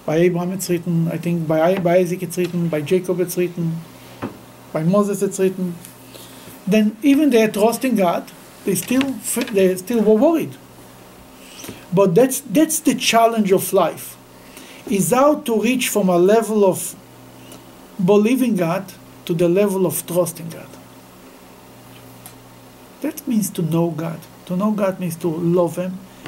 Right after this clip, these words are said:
and to trust Him. You trust a person that you love, if you think about it. Then,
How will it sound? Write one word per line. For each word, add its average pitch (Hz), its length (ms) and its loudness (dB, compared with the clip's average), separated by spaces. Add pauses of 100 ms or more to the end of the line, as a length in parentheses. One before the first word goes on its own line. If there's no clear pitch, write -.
(160)
and 156 120 -6
to 170 80 -8
trust 165 400 -4
Him. 170 200 -4 (1500)
You 196 120 0
trust 226 360 0
a 202 40 -4
person 202 360 0
that 165 180 -2
you 175 60 0
love, 147 260 -2 (220)
if - 140 -12
you 160 60 -8
think 147 160 -8
about - 260 -8
it. - 220 -20 (1500)
Then, 160 260 -6